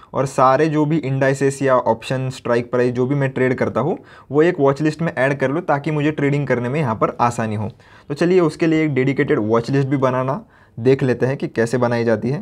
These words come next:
तो इसलिए हम वॉच लिस्ट सेक्शन में आ जाएंगे। वॉच लिस्ट सेक्शन में आने के बाद आप यहाँ पर देख सकते हो कि जो भी वॉच लिस्ट अगर आपने पहले से बना कर रखे होगी तो वो आपको यहाँ पर देखने के लिए मिल जाएगी।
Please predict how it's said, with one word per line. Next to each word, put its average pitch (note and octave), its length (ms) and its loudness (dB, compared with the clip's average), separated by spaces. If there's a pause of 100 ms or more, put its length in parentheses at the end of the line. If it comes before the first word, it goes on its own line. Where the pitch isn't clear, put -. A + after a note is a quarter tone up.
(140)
तो A#2 120 -2
इसलिए B2 260 0
हम C3+ 260 -2
वॉच A2+ 280 0
लिस्ट C#3 360 -2
सेक्शन C3+ 340 -2
में C#3+ 120 0
आ C3 100 2
जाएंगे। D3 320 -2 (1400)
वॉच D3 220 4
लिस्ट F#3+ 180 2
सेक्शन E3+ 260 0
में E3+ 120 0
आने D3+ 200 0
के D3 100 -2
बाद C#3 240 2 (520)
आप B2 300 2 (420)
यहाँ B2+ 220 -2
पर C3 160 0
देख B2+ 220 0
सकते C3+ 260 -4
हो C#3 140 -2 (160)
कि A#2 160 -2
जो B2+ 220 2
भी D#3 160 2 (460)
वॉच A#2 200 0
लिस्ट D#3 200 0
अगर B2 240 2
आपने B2 280 0
पहले B2 360 0
से C#3 120 -2
बना B2 240 0
कर C3 120 0
रखे B2 200 0
होगी C3+ 200 -2
तो F3 140 -2
वो C3 140 2
आपको A#2+ 300 0
यहाँ A#2 160 -2
पर B2+ 100 -2
देखने A#2+ 280 0
के B2+ 60 -2
लिए C3 80 0
मिल A#2+ 160 -2
जाएगी। B2+ 320 2